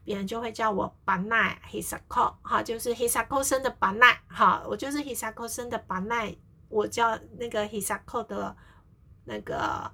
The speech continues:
娃娃，哈，就是孩子这样子。其实我小时候是没有族名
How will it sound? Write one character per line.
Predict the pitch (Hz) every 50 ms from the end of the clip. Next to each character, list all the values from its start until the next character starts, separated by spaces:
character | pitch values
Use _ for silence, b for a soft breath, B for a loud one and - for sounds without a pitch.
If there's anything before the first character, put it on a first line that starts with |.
| B B B B B B B - _ -
娃 | 208 208 - -
娃， | - 226 240 233 220 - - _ _
哈， | - - - 208 - - -
就 | - 208 202
是 | - -
孩 | 202 - - 190 185 - - -
子 | - - - - - - - -
这 | - 185
样 | 190 - - - -
子。 | - - - - - - - b b b b b b b b _ _
其 | - - 330 320
实 | 320 381
我 | 381 381
小 | 370 - - 339 - -
时 | - - - 220
候 | - 349 320
是 | 311 - 311
没 | 277 254 240 247
有 | 262 214 170
族 | - - - 196 180 156 185 196 214
名 | 233 247 208 165 -